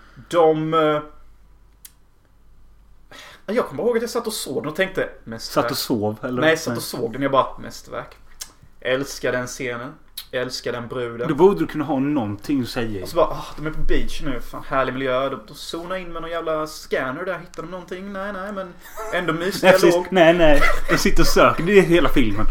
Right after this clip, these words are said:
Speaker 2: De sitter och söker och
Speaker 1: Ja.
Speaker 2: letar efter någonting. Men de hittar något. Nej.
Speaker 1: Nej, jag kommer bara ihåg att jag älskade allt. Hela tiden. Jag bara, jag älskar skådisarna. Jag älskar miljön. Jag älskar Lumberto Bavas snabba filmning. För det känns som att ha en tagning på allt och ha handhållet hela tiden.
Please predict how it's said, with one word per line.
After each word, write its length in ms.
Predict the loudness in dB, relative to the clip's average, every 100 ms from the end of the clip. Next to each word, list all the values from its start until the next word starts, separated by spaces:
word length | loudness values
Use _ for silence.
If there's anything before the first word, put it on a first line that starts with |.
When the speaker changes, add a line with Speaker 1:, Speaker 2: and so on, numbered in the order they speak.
| 6 6
Speaker 2:
De 60 | 6
sitter 180 | 4
och 60 | 2
söker 460 | 4 6 6 4 4
och 60 |
Speaker 1:
Ja. 40 | 4
Speaker 2:
letar 260 | 2 0
efter 140 | -2 -2
någonting. 220 | -2 -2 0
Men 140 | 2
de 60 | 0
hittar 200 | -2 -6
något. 220 | -6 -4
Nej. 100 | 2
Speaker 1:
Nej, 80 | 4
jag 120 | 4
kommer 160 | 2 2
bara 200 | 6 8
ihåg 200 | 6 4
att 80 |
jag 100 | 0
älskade 400 | -2 -2 -4 -4
allt. 420 | 0 -2 -4 -12 -8
Hela 220 | -2 0
tiden. 360 | 0 -6 -6 -12 -16 -4
Jag 120 | 0
bara, 180 | 2 0 -4
jag 80 | -16
älskar 240 | -18 -20
skådisarna. 580 | -6 4 4 4 -2 -2 -6 _
Jag 100 | -16
älskar 200 | -16 -14
miljön. 500 | -10 0 2 2 0 -8 _
Jag 120 | -6 -4
älskar 360 | -4 -4 -4
Lumberto 480 | -2 -2 -2 -4 -4
Bavas 400 | -4 -2 -2 -4 -10
snabba 400 | -6 -6 -4 -6
filmning. 520 | -6 -10 -10 -12 -12 -16 -16
För 60 |
det 40 | -10
känns 180 | -8 -6
som 100 | -6
att 80 | -4
ha 200 | -4 -4
en 180 | -8
tagning 320 | -4 -4 -4 -6
på 80 | -6
allt 280 | -6 -6
och 120 | -8 -4
ha 160 | -4
handhållet 440 | -6 -8 -6 -6 -6
hela 160 | -10
tiden. 420 | -10 -10 -10 -10